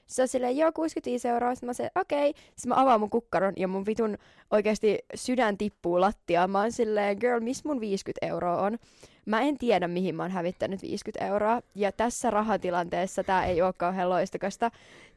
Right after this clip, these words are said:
Ja sitten mä otin sen kahdenkymmenen euron seteli, mitä mulla oli siellä kuitenkin, ja menin Alkoon. <laughs>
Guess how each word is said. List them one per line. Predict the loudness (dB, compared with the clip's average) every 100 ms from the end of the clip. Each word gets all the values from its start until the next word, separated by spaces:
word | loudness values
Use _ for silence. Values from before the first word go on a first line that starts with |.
| _
Ja | 0 4 4 2
sitten | -4 -6 0 2
mä | 2 2 0
otin | -2 -2 -2
sen | -2 -2
kahdenkymmenen | -2 0 -2 -4 -6 -4
euron | -2 -2
seteli, | -2 -2 -4
mitä | -4 -4
mulla | -4 -2 -2
oli | -2 -4
siellä | -4 -4
kuitenkin, | -4 -4 -4 -4
ja | -4 -6 _ -20 -16 -8
menin | -6 -4
Alkoon. | -4 -4 -4 -6 -10 _ _ _ _ _ _ _ _ _ -2
<laughs> | 4 6 6